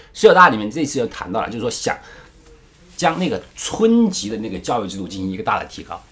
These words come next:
那么村级的教育制度为什么不能提高呢？就是没有一个均衡的教育资源。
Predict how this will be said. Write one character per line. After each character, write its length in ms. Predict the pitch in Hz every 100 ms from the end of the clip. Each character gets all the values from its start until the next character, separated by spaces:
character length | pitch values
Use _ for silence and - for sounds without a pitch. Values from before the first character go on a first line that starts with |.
| -
那 100 | 220
么 120 | 202 -
村 240 | - 247
级 80 | 208
的 80 | 175
教 160 | 170 151
育 20 |
制 60 |
度 120 | 147 139
为 120 | 208
什 80 | 127
么 80 |
不 100 | 101
能 100 | 101
提 140 | 98 95
高 140 | 92
呢？ 80 | 90 - _
就 240 | - 277
是 140 | 226 -
没 440 | 80 80 - 92
有 140 | 170 110
一 80 |
个 80 | 87
均 200 | - 120
衡 100 | 110
的 60 | 95
教 240 | 90 117
育 60 | 85
资 160 | -
源。 100 | 87